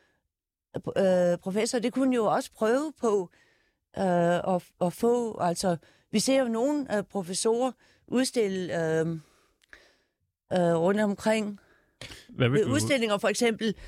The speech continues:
Speaker 1: Men, øh, ja, jeg vil meget hellere gå ind på, øh, tid og evighed, begreberne tid og evighed i nogle digte, øhm, øh,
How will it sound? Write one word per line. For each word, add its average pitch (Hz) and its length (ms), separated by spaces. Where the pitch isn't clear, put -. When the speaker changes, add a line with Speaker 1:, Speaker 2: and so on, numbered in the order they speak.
Speaker 1:
Men, 226 240
øh, 208 680
ja, 208 300
jeg 214 160
vil 220 100
meget 226 300
hellere 247 480
gå 220 140
ind 254 300
på, 240 480
øh, 202 560
tid 277 260
og 247 120
evighed, 240 520
begreberne 240 640
tid 262 300
og 226 80
evighed 247 400
i 214 140
nogle 208 240
digte, 254 420
øhm, 202 680
øh, 185 600